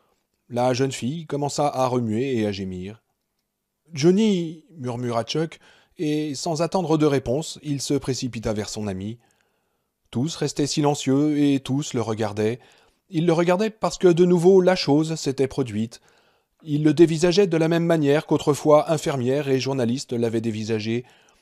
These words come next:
Tels des corbeaux alignés sur un fil de téléphone, ils tenaient leurs verres, leurs assiettes, et le fixaient comme s'il était fou. Comme si tout à coup il avait ouvert sa braguette et s'était exposé à leurs regards. Il avait envie de se sauver, de se cacher,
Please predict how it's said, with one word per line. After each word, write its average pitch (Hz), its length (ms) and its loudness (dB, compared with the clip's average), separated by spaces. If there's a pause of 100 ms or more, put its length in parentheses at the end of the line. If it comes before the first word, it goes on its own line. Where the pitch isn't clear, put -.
(300)
Tels 139 180 2
des 151 160 4
corbeaux 160 520 2
alignés 143 340 0
sur 139 220 -6
un 135 60 -2
fil 139 200 -4
de 139 100 0
téléphone, 139 560 0 (320)
ils 156 220 -2
tenaient 190 260 2
leurs 165 200 4
verres, 160 360 0
leurs 151 380 2
assiettes, 147 420 -2 (180)
et 151 220 4
le 151 140 2
fixaient 127 400 -4
comme 135 180 -6
s'il 113 180 -6
était 113 200 -2
fou. 101 320 -10 (580)
Comme 101 160 -8
si 143 160 -4
tout 151 160 -2
à 151 100 8
coup 180 320 2
il 156 160 2
avait 156 280 4
ouvert 160 240 4
sa 170 100 0
braguette 156 500 2 (180)
et 156 240 2
s'était 151 380 -4
exposé 139 440 2
à 131 40 4
leurs 123 180 2
regards. 110 520 -4 (920)
Il 107 120 -2
avait 107 220 -4
envie 113 200 -2
de 120 60 -10
se 127 120 -4
sauver, 127 460 0
de 135 180 -10
se 156 120 -6
cacher, 143 460 -2